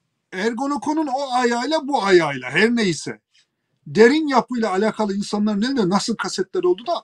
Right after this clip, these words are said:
aşikar. Ya bu kaset meselesini ta, e, Levent Bey şeye gitmek gerekiyor. Sauna çetesine kadar gitmek gerekiyor.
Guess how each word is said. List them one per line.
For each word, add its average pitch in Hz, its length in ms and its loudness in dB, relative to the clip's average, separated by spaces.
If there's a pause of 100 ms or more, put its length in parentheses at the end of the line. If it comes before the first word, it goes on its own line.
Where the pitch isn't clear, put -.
aşikar. - 720 -4 (500)
Ya 143 120 -4
bu 208 80 -2
kaset 226 340 2
meselesini 214 580 2
ta, 262 560 4 (540)
e, 170 120 -4
Levent 185 560 2
Bey 175 120 6
şeye 185 240 6
gitmek 160 380 -2
gerekiyor. 127 400 -4
Sauna 269 400 8
çetesine 220 480 4
kadar 180 240 2
gitmek 143 360 -6
gerekiyor. - 420 -16